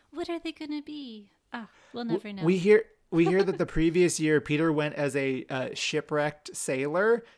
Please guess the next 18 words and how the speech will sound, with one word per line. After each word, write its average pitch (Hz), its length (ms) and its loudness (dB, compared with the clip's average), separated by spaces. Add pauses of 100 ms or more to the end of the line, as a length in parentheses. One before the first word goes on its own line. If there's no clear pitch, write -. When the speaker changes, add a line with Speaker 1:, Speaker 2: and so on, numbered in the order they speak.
Speaker 2:
and 160 120 -2
he 160 140 0
just, 180 220 0
Speaker 1:
Mm. - 40 -4
Speaker 2:
like, 185 200 4
showed 151 400 2
up 156 220 2
all 151 320 6
wet 123 360 0
and 139 240 -6
was, 143 160 -2
like, 156 200 0
Speaker 1:
<laughs> - 20 -2
Speaker 2:
dripping 170 480 -2
<laughs> - 160 -2
all 233 180 0
over 151 300 -6
everybody, 233 640 -8